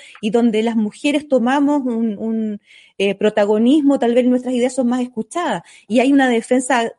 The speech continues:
corporativa o ge-, de género, si le quieres llamar, eh, que, que de alguna manera nos potencia más.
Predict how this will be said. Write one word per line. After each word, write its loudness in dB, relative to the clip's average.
corporativa -4
o 0
ge-, -2
de -4
género, 0
si -4
le -4
quieres -4
llamar, -2
eh, -6
que, -2
que -4
de 2
alguna 2
manera 0
nos -2
potencia -2
más. -2